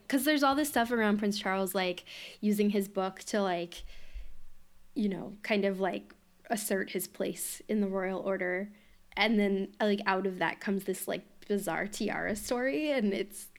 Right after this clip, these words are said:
like, "Wait, what?" <laughs> So, and I don't know if it's coincidental that it's happening,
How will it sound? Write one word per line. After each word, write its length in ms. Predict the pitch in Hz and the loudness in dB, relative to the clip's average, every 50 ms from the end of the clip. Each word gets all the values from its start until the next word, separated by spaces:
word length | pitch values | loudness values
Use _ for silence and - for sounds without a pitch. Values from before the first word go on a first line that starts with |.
| - - | -12 -12
like, 200 | - - - - | -12 -10 -8 -8
"Wait, 180 | - - - - | -8 -8 -8 -6
what?" 240 | - 381 523 494 - - - 381 320 320 330 - - - - - - - | -4 -4 -4 -4 -8 -4 0 0 0 0 0 -8 -10 -12 -14 -6 0 2
<laughs> 440 | 311 277 202 - - - - 226 - - - 262 - - - - - - - - - - - - - - - - - - - - - - - - _ - - - - | 4 4 2 0 -4 -6 -6 -6 -8 -8 -16 -16 -16 -16 -20 -20 -20 -20 -20 -20 -20 -20 -20 -20 -20 -20 -20 -20 -20 -20 -20 -20 -20 -20 -20 -20 _ -20 -20 -20 -18
So, 240 | - - - 220 - - - - | -16 -16 -16 -16 -18 -8 0 4
and 140 | 262 262 254 | 4 6 6
I 80 | 262 262 | 6 6
don't 160 | 262 262 262 | 6 4 4
know 140 | 254 254 240 | 4 2 2
if 40 | |
it's 120 | 240 208 - | 0 -2 -2
coincidental 580 | - 233 220 214 208 220 202 202 196 196 190 | 0 0 2 2 2 2 2 2 2 2 0
that 160 | 185 185 180 185 | 0 0 -2 -2
it's 140 | 190 - | -4 -4
happening, 580 | - 190 180 - 202 190 180 180 180 180 - | -4 -6 -4 -4 -4 -4 -2 -2 -4 -6 -8